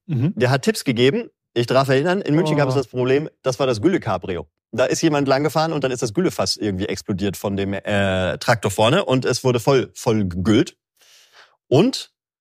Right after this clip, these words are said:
Speaker 2: der Besitzer, Beniamino Galuzzo von der, ähm,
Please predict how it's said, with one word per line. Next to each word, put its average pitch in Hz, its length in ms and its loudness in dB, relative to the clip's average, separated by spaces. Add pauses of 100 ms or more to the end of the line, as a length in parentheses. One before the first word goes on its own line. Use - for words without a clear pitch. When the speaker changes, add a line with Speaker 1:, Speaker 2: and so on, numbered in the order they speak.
(420)
Speaker 2:
der 110 80 2
Besitzer, 147 520 2
Beniamino 131 920 2
Galuzzo 131 540 0
von 139 220 -2
der, 127 420 0
ähm, 107 500 -6